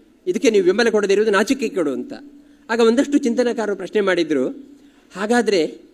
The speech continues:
ನೀನು ವಿಮತಿಯನಾಗಿ ಯಾವುದೋ ಒಂದು ಹಿಂದೂ ಹೆಣ್ಮಗಳ ಬಗ್ಗೆ ಅಪಚಾರ ಆದಾಗ ಹೋರಾಟ ಮಾಡ್ತೀಯಲ್ಲ,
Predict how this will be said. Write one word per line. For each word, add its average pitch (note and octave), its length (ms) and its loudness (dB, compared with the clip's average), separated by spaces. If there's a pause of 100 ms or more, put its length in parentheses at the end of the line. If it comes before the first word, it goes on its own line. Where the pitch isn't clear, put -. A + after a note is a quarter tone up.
(160)
ನೀನು G#3 160 4
ವಿಮತಿಯನಾಗಿ A#3+ 800 4
ಯಾವುದೋ G#3+ 300 0
ಒಂದು G3 180 -2
ಹಿಂದೂ A3+ 200 -2
ಹೆಣ್ಮಗಳ G#3 400 -2
ಬಗ್ಗೆ F#3+ 220 -4
ಅಪಚಾರ G3 360 -4
ಆದಾಗ F#3 200 -4
ಹೋರಾಟ F#3+ 280 0
ಮಾಡ್ತೀಯಲ್ಲ, C#3+ 420 -2